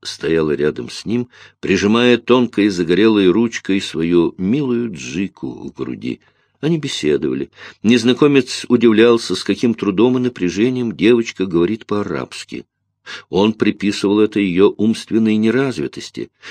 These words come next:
ведь он не мог знать, что уже много лет она не говорила ни одного слова на человеческих языках.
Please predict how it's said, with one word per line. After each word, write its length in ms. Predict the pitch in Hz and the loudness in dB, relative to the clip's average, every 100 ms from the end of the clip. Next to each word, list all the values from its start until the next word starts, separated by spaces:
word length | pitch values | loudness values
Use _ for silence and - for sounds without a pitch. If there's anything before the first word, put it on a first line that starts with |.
| - | -8
ведь 160 | 85 - | -2 2
он 180 | 92 78 | 2 2
не 100 | 80 | 0
мог 300 | 92 143 117 | 0 -2 -6
знать, 720 | - 92 101 73 - - - - | -10 -6 -6 -8 -12 -20 -20 -14
что 260 | - - | -10 -6
уже 200 | 71 82 | -6 -4
много 540 | 82 90 113 170 143 143 | -2 0 2 2 2 0
лет 400 | 143 131 139 117 | 2 2 2 0
она 200 | 120 123 | -2 -2
не 140 | 123 | -2
говорила 440 | 117 107 123 123 123 | 0 2 0 0 0
ни 120 | 110 | -2
одного 380 | 110 104 110 113 | -2 -2 -2 -2
слова 420 | - 90 120 117 | -2 0 0 0
на 120 | 110 | -4
человеческих 760 | - - 107 113 - - - | -4 -2 -2 -4 -8 -12 -8
языках. 580 | 78 92 85 71 76 - | -8 -6 -4 -2 -4 -6